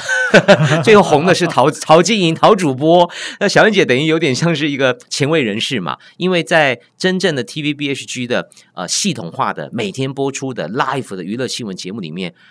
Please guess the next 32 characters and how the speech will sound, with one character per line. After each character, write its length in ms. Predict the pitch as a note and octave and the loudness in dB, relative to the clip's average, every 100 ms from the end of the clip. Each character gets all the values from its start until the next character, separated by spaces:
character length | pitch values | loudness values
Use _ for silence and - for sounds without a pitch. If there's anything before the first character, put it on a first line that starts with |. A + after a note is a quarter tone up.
| _ | _
小 160 | - A#2+ | -8 -4
燕 100 | G3+ | -2
姐 140 | F#2+ | -4
退 240 | - - A2 | -4 -4 -4
居 160 | A2 | -6
幕 220 | G#2+ G#2+ E2 | -8 -8 -10
后 240 | F#2+ D2+ | -10 -10
了， 180 | B1 _ _ _ | -12 _ _ _
她 140 | - | -4
让 320 | B2+ B2+ G2+ - _ | -2 -2 -4 -10 _
陶 120 | - G2 | -10 -8
晶 200 | A#2+ G2 | -6 -8
莹 40 | |
去 140 | - G#2 | -8 -6
发 220 | - F#2 | -4 -4
光。 360 | G2 F2+ F#2+ G#2+ _ _ - | -4 -6 -6 -16 _ _ -10
你 80 | G#2 | -8
知 140 | E3 | -2
道 100 | F3+ | -2
吗？ 140 | C#3 A#2 | 0 -2
那 120 | F3 | -2
个 80 | C3 | -4
时 140 | B2+ | -6
候 40 | |
小 200 | G#2+ E2+ | -6 -6
燕 80 | G2 | -8
姐 260 | A2 D#2 - _ | -8 -12 -14 _
在 120 | - A2 | -10 -6
刚 180 | B2+ | -6
开 180 | B2+ B2 | -4 -6
始 240 | B2 - - | -6 -8 -14
哈， 240 | - | -16